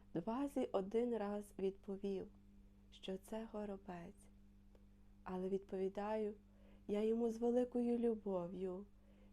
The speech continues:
і обіймав його. Тоді син закрив щоденник і зрозумів свою помилку. Він перепросив батька і міцно його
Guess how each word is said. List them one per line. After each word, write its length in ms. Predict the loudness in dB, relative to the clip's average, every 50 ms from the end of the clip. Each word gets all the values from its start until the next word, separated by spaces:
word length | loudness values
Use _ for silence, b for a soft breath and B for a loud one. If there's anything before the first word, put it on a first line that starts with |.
| B 0
і 140 | 0 2
обіймав 600 | 2 2 0 0 0 0 0 -2 -2 -2 -2 -2
його. 360 | -2 -2 -2 -2 -4 -4 -6 -8 -12 -16 -20 -20 -20 -20 -20 -20 -20 -20 -20 -20 -20 -20 -20 -20 -20 -20 -20 -20 -20 -20 -20 B B B B B B B B B B -8
Тоді 300 | -4 -2 2 4 4 2
син 460 | 2 -2 -4 -2 0 0 0 0 -2 -4 b b b b b b -6
закрив 540 | 0 0 0 0 2 0 2 2 2 2 0
щоденник 920 | -4 -4 -4 -4 -4 -2 -2 -2 -2 0 0 0 0 2 2 0 0 -4 -8 -16 -20 -20 -20 b b b b b b b b b b b 2
і 120 | 4 4
зрозумів 540 | 6 6 6 4 4 4 2 2 2 0 0
свою 300 | 0 -2 0 2 2 0
помилку. 800 | 0 -2 -2 0 0 0 0 -2 -4 -6 -6 -4 -4 -4 -6 -10 -14 -20 b b b b b b b b b b 2
Він 180 | 4 4 4
перепросив 720 | 2 2 2 2 2 0 0 -2 -2 -2 2 2 4 4 6
батька 760 | 4 2 0 0 0 -2 -4 -6 -8 -6 -4 -4 -4 -4 -6 -8 b b b b b b b b b -4 0
і 120 | 0 2
міцно 520 | 2 2 2 2 0 -2 -2 0 0 2
його 480 | 2 0 0 -2 0 0 0 -2 -2 -4